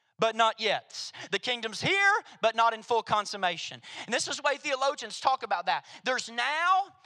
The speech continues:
and then there is then, all right? We already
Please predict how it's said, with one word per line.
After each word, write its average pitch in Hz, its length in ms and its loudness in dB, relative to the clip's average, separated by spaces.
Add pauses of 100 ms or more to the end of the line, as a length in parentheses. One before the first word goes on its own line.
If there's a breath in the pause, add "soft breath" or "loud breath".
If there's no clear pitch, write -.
and 247 200 2
then 262 140 0
there 247 180 2
is - 480 -4 (160)
then, 170 340 -2 (160)
all 175 100 2
right? 285 300 2 (300 loud breath)
We 285 260 0
already 302 880 4